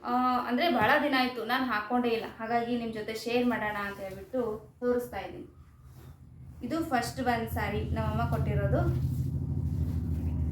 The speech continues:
ಇನ್ನು ಸೆಕೆಂಡ್ ಒಂದ್ ಸ್ಯಾರಿ ಬಂದ್ಬಿಟ್ಟು ಇದು. ಈ ಸ್ಯಾರಿ ಅಂತೂ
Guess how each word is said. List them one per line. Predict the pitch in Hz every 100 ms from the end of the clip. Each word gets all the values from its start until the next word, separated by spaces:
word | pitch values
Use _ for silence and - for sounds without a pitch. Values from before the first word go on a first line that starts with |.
| - 80 - - - - - - - - -
ಇನ್ನು | 320 330 339 339
ಸೆಕೆಂಡ್ | 294 254 294 302
ಒಂದ್ | 285 277 262
ಸ್ಯಾರಿ | 247 247
ಬಂದ್ಬಿಟ್ಟು | 240 240 247 247 311
ಇದು. | 240 190 - - - - - - - - - - - - - - - - - - - - - - - - - - - - - - - - - 247
ಈ | 277
ಸ್ಯಾರಿ | 285 262 247 247
ಅಂತೂ | 240 240 - 285 247 254